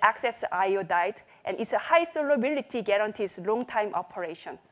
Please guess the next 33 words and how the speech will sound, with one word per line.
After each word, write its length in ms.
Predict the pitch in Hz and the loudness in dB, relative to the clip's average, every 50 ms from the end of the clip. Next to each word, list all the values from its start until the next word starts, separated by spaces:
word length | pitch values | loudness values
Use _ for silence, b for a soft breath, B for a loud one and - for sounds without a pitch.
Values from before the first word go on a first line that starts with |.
| B B B B B B B B B B B B | B B B B B B B B B B B B
The 80 | - 214 208 | 0 2 6
dark 320 | - 196 226 311 - 359 277 | 8 10 10 10 8 4 6
brown 260 | 269 285 277 285 285 | 8 8 8 8 8
color 260 | 285 - 269 262 262 | 4 4 6 8 8
of 180 | 247 220 208 196 | 8 6 6 2
the 80 | 220 | -2
triiodide 720 | 214 - - 277 254 254 254 247 214 220 220 214 208 208 208 | -4 0 2 6 6 8 8 8 8 6 8 6 4 4 4
solution 400 | - 233 214 220 214 - 220 214 | 0 -4 -4 -4 -2 -2 -4 -4
becomes 400 | - 208 - - - 226 214 196 - | -4 -8 -8 -2 -2 -2 -2 -2 -6
transparent 840 | - - 359 381 392 - - - - 254 233 226 214 208 202 - - | -6 0 0 0 0 0 -4 -4 0 0 2 2 2 0 -2 -6 -10
during 220 | - 196 208 208 | -6 -4 -4 -4
discharging, 720 | 196 190 190 196 - - - 220 202 208 196 254 320 370 - B B B B B B B B | -4 -6 -10 -10 -10 -4 0 0 0 2 0 -2 -4 -4 -6 B B B B B B B B
and 160 | 214 220 208 | 0 0 2
this 160 | 233 233 - | 0 -4 -6
color 500 | - - - - 302 302 277 240 233 226 - - | -8 -12 0 2 4 6 6 6 6 4 2 0
goes 240 | 226 226 226 - | 0 0 0 -2
back 460 | 175 165 160 208 214 190 185 185 - - | -4 0 4 6 6 6 4 2 -2 -6
during 200 | 202 190 185 196 | -4 -4 -2 0
the 160 | 196 190 - 190 | 0 -2 -2 -2
electric 460 | 185 196 208 208 208 - - 185 - | 0 0 0 -2 -4 -8 -12 -12 -12
charging. 420 | - - - 196 180 - 156 - - _ b b b b b b | -10 -6 -6 -6 -6 -6 -10 -16 -16 _ b b b b b b
So 100 | - 262 | 0 2
it 160 | - 285 254 | 4 4 4
is 140 | 330 294 302 | 4 2 2
very 320 | 247 208 247 269 285 262 - | 4 4 4 4 4 2 2
easy 480 | 247 294 320 285 226 214 214 220 220 B B B B | 2 2 2 2 0 -2 -2 -2 -2 B B B B
to 100 | - 240 | -4 -4
find 460 | 220 - 262 247 247 277 294 247 208 | 2 6 8 10 10 10 8 6 2
the 80 | 233 220 | 2 2
state 400 | 220 - - - 277 330 330 - | 0 -2 -2 0 0 0 2 2
of 160 | 269 208 196 | 0 2 2
the 100 | 220 202 - | 0 -2 -2
discharging 720 | - 214 214 - - - 254 226 220 208 214 220 214 220 | -6 -8 -8 -8 -4 2 2 4 4 2 0 -2 -4 -4